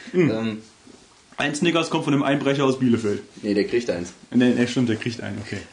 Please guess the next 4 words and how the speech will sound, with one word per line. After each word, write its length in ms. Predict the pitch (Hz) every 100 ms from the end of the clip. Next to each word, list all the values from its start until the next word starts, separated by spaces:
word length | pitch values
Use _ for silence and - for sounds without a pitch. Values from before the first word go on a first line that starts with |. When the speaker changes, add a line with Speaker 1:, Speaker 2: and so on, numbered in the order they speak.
| - 113
Speaker 2:
So, 260 | 113 107 113
ähm, 340 | 110 104 101 - - - - _ _ _ _ -
definitiv 840 | 110 143 165 175 147 - 127 135 -
ist 260 | 117 113